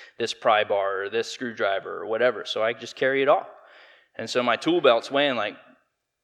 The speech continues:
forty <laughs> pounds. And, uh, so I got suspenders for it and everything, 'cause all that weight on your hips is terrible. But, but it's a lot of weight to carry around every day, you know, and you kinda get used to it, you know, I guess. But, um, like, uh, every once in a while,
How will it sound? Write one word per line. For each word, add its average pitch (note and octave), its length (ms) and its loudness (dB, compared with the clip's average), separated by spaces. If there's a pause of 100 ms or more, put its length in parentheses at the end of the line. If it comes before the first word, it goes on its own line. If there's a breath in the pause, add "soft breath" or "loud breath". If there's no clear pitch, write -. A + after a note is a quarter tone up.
(180)
forty C3+ 260 -2
<laughs> - 260 -6
pounds. B2 440 0 (460 loud breath)
And, A2+ 260 0
uh, A2 140 4
so B2 160 -2
I C3 80 6
got C3 160 2
suspenders B2+ 480 -4
for B2 240 0
it A#2 40 -4
and A2+ 80 -2
everything, A#2 400 -2
'cause G#2+ 160 -10
all A2+ 160 2
that A2 180 0
weight A2+ 200 -4 (100)
on A2+ 160 -6
your G2 120 -10
hips A2+ 320 -2
is G2+ 140 -16
terrible. B2 420 0 (420 loud breath)
But, A#2 240 4 (1080)
but D3+ 120 6
it's F#3+ 140 2
a A3 60 4
lot D#3 180 6
of B2 80 4
weight D#3 160 6
to C#3 60 -12
carry B2 240 2
around G#2+ 240 0
every G#2+ 200 -8
day, G#2+ 280 -2
you A#2+ 60 -6
know, B2+ 120 0
and C#3 80 -2
you D3 80 -6
kinda G3 220 -6
get B2 180 -4
used C3 300 -6
to A2 140 -4
it, B2 180 -2 (180)
you A#2 140 -12
know, A2 120 -4
I G#2+ 120 -4
guess. A#2 400 0
But, A2+ 200 2 (360 loud breath)
um, A2+ 500 2 (800)
like, A2+ 300 0
uh, G#2 360 2
every D3 220 0
once D3 300 0
in C3+ 40 -2
a B2 60 2
while, A#2 420 2